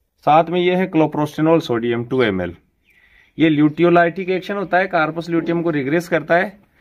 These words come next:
उससे प्रोजेस्टेरोन डाउन होता है, और प्रोजेस्टेरोन जैसे डाउन होता है तो एस्ट्रोजन बढ़ता है, तो जननांगों में रक्त संचार बढ़ता है, यूट्रस टॉनिक होता है। तो यूट्राइन टोनिसिटी जितनी ज्यादा होगी, उस समय पस उतना ही बाहर निकलेगा और यूट्रस अपनी नॉर्मल स्थिति को आएगा और ठीक होगा।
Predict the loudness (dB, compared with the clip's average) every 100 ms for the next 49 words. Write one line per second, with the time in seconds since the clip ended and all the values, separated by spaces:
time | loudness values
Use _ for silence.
0 | _ -10 -6 -2 0 0 -2 -4 -2 0
1 | 0 -2 -4 -6 -6 -8 -10 _ _ -10
2 | -6 -4 -2 -2 -2 -4 -4 -2 0 0
3 | 0 2 2 0 0 0 0 -2 -2 -4
4 | -2 -2 -2 -4 -8 -8 -12 _ _ _
5 | _ _ _ -6 -2 2 2 2 2 2
6 | 4 2 2 -2 -2 2 2 0 -4 -2
7 | 0 0 -8 -12 -6 -4 -2 -4 -2 0
8 | 0 -2 -8 -8 -10 _ _ _ _ -6
9 | 0 2 4 2 0 -2 -2 -2 -4 -6
10 | -2 -2 0 0 2 2 2 0 -2 -6
11 | -4 -4 -2 -2 -4 -4 -4 -2 2 2
12 | 0 -4 -6 -6 -4 -4 -4 -4 -6 -4
13 | -4 -2 -2 -2 -2 -4 -6 -6 -4 0
14 | 0 0 -4 -4 -4 -4 -8 -12